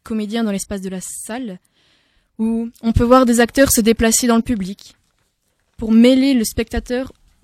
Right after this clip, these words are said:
par une proximité physique au spectacle. Pour continuer un peu ma petite énumération, on peut aussi penser aux pièces de théâtre déambulatoires, où on suit les comédiens dans divers espa-,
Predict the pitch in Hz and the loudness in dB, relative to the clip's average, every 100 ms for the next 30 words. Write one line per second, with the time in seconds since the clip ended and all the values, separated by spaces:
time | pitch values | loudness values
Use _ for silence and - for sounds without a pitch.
0 | - 214 214 226 208 226 208 214 - - | -8 -6 -4 -4 -6 -6 -8 -10 -14 -12
1 | 220 233 - - - - 202 - 190 - | -10 -10 -14 -20 -18 -14 -16 -14 -16 -16
2 | - _ _ _ _ _ _ _ _ _ | -20 _ _ _ _ _ _ _ _ _
3 | _ 220 247 240 254 262 226 - 233 185 | _ -6 0 0 2 2 2 0 -2 -4
4 | - 214 202 202 196 190 202 302 302 - | -8 -8 -6 -4 -6 -8 -8 -8 -8 -10
5 | _ _ _ - 220 240 233 262 247 240 | _ _ _ -8 -6 -4 -6 -6 -6 -6
6 | 277 254 - 226 220 233 240 - 202 196 | -6 -6 -6 -8 -8 -8 -10 -10 -8 -2
7 | 214 202 196 - 214 262 214 185 _ _ | -2 -2 -4 -6 -10 -10 -10 -14 _ _
8 | _ - 220 214 208 - 285 262 233 240 | _ -4 0 0 0 0 2 0 2 0
9 | 233 240 254 202 196 220 214 202 - 202 | 0 0 -2 -2 -4 -8 -6 -6 -6 -10
10 | 202 | -12